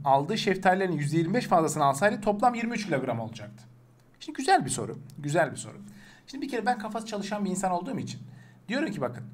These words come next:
yüzde elli fazlası yüzde yirmi, o zaman elli fazlası demek ikiye bölünebilen, yirmi beş fazlası demek de dörde bölünebilen. Şimdi o zaman ben diyorum ki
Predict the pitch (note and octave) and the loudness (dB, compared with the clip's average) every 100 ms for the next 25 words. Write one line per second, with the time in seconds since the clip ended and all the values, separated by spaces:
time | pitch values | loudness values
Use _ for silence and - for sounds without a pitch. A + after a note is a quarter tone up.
0 | - - C#3+ E3 F#3+ A3 A#3+ B3+ G3+ E3+ | -18 -6 -2 0 2 2 2 2 4 4
1 | E3 G#3+ G3 F#3 G3 - E3 A3+ - D#3+ | 2 -2 -2 2 0 0 -2 -2 -2 -2
2 | G#3+ C#4 - F3+ G3+ G3+ G3+ G3+ E3 - | 0 0 2 2 2 -2 -2 -4 -6 0
3 | G#3 E3 C3 A#2 C3+ - - - - E3+ | 2 2 0 -4 -4 -8 -12 -20 -12 -2
4 | F3+ A3+ A3+ F#3+ D3+ D3 G3+ C4+ F#3+ G3 | 0 0 2 2 0 -2 -2 0 4 6
5 | G3 D#3+ C3+ A#2+ A2 G2+ - - - - | 6 2 0 -2 -6 -8 -12 -18 -20 -20
6 | - - G#3+ G#3+ B3 A#3 A3+ B3+ D#3 - | -18 -6 0 4 4 4 0 -2 -4 -8